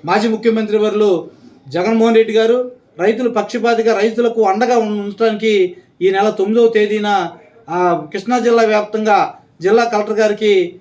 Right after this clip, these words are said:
మెమోరాండం ఇచ్చి రైతులకు అండగా నిలబడదామనే ఆలోచన మేరకు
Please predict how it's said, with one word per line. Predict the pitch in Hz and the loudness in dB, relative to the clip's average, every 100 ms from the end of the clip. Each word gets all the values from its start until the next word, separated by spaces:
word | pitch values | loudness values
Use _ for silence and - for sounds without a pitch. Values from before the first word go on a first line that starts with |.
| _ - | _ -8
మెమోరాండం | 175 208 226 226 220 208 | -4 0 2 2 0 -4
ఇచ్చి | 196 226 208 | -4 0 2
రైతులకు | 190 220 233 220 | 2 0 -2 -2
అండగా | 190 214 214 | -2 -2 -2
నిలబడదామనే | 202 202 208 196 190 190 180 160 - _ | -2 -2 -2 -4 -4 -4 -6 -6 -14 _
ఆలోచన | 151 190 226 220 | -2 2 2 0
మేరకు | 208 202 202 233 247 | -2 -4 -2 -2 -4